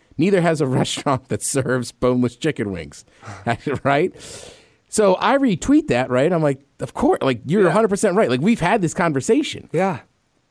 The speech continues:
Speaker 1: And then some guy hops in my <laughs> mentions and is like, ah, what did he say? Oh, is being snooty or something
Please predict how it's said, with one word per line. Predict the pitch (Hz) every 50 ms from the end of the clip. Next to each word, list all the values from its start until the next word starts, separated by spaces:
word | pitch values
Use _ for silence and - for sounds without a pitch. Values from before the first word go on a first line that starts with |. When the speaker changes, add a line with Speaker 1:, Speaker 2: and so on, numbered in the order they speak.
| _ _ _ _ _ _ - - - - - - _ _ _ _ _
Speaker 1:
And | - 185 226
then | 269 247
some | - - 285 254
guy | 220 254 254 254 247
hops | 247 247 220 240 240 - -
in | 208 165
my | 165 190 - 302 -
<laughs> |
mentions | 196 170 151 139 - - - 151 131 127 127 131 131
and | 147 135
is | 135 127 - -
like, | 135 123 113 110 - - - - - - - _ _ _ _ _ _ _ _ _ _ -
ah, | - - - - -
what | - 156
did | 135
he | 107 90
say? | - - 95 87 82 85 - _ _ _ _ _ -
Oh, | 165 165 139
is | 120 -
being | - 160 175 185 165 139 117
snooty | - - - - 139 151 165 185 190 160 131 110
or | 104 104
something | - - 139 117 107 - - 107 104 101 98